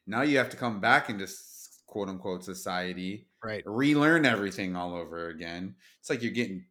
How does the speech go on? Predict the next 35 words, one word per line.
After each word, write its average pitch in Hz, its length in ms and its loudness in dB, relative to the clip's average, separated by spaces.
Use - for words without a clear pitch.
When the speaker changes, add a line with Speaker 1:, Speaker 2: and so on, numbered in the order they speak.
Speaker 1:
pulled, 113 600 -2
ripped, - 680 0
torn, 107 720 -4
pulled. 120 320 -2
Speaker 2:
Right. 98 340 -6
And 127 380 2
think 190 320 0
of 208 140 6
the 175 80 6
years 135 380 2
that 127 160 0
she 131 180 2
was 98 160 -2
taken. 117 560 -4
She - 160 -6
was 180 140 2
fourteen. 147 760 -2
Like, 113 420 0
you're 156 240 8
just 151 420 4
beginning 135 440 4
your 123 200 0
own 135 220 2
personality 98 680 -2
at - 100 -12
fourteen. 98 320 -6
Like, 135 180 4
you're 147 100 6
really 160 160 10
starting 135 260 4
to 123 40 0
develop 120 340 4
who 123 120 0
you 113 220 -2
are, 98 420 -2